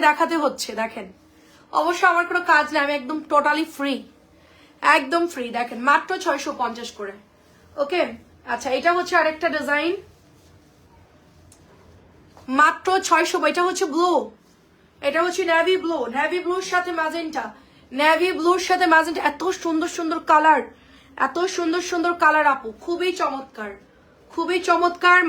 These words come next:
মাত্র প্রাইস দিচ্ছি আপনার ছয়শো পঞ্চাশ করে, ছয়শো পঞ্চাশ করে। কার কোনটা লাগবে বলেন, কার কোনটা লাগবে?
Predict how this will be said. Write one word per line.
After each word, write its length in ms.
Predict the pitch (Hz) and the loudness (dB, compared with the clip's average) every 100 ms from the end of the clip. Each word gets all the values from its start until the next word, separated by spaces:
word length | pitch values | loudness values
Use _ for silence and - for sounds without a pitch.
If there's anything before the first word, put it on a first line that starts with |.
| 311 | 4
মাত্র 240 | 320 - 349 349 | 4 0 -4 4
প্রাইস 220 | 320 330 302 | 6 6 2
দিচ্ছি 240 | 320 - 330 302 | -6 0 2 2
আপনার 300 | 294 302 320 320 - _ _ _ - | 2 2 2 -4 -18 _ _ _ 2
ছয়শো 460 | 320 339 - 381 370 339 | 4 4 -2 -4 -2 0
পঞ্চাশ 400 | 330 320 330 320 233 | 0 -2 -4 -4 -2
করে, 180 | 247 240 240 - 220 - - 113 - 277 - _ _ _ _ - | 0 0 0 -2 -6 -6 -4 -2 -2 -4 -8 _ _ _ _ -4
ছয়শো 460 | 320 349 381 - 381 370 | 0 0 0 -2 0 2
পঞ্চাশ 380 | 359 330 330 349 - | 4 2 2 -2 -2
করে। 160 | 349 339 339 | -4 -2 2
কার 140 | 320 311 | 2 2
কোনটা 200 | 339 320 302 | 0 2 2
লাগবে 200 | 269 285 247 | 2 2 0
বলেন, 200 | 233 208 - _ - _ - - 311 | -2 -6 -14 _ -20 _ -20 -4 2
কার 260 | 330 359 359 | 4 4 2
কোনটা 260 | 349 349 349 330 | -2 0 2 2
লাগবে? 200 | 302 | 0